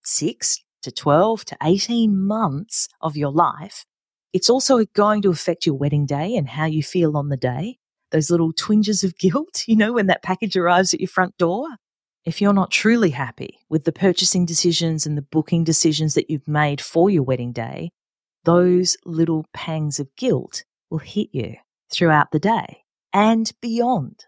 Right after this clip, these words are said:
as well. So I know having these discussions can be uncomfortable, they can be tough and frequently emotional, but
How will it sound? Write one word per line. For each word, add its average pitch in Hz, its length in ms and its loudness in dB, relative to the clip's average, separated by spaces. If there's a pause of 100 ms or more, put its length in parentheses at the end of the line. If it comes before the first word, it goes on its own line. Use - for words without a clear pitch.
(100)
as 180 160 -2
well. 190 440 -2 (920)
So 220 220 2
I 214 200 4
know 202 340 2 (220)
having 196 320 2
these 220 180 4
discussions 196 540 0
can 180 120 0
be 160 120 0
uncomfortable, 190 840 -2 (120)
they - 100 0
can 269 100 2
be 254 120 2
tough - 500 0
and 180 120 0
frequently 220 580 -2
emotional, 143 680 -2 (280)
but - 120 -2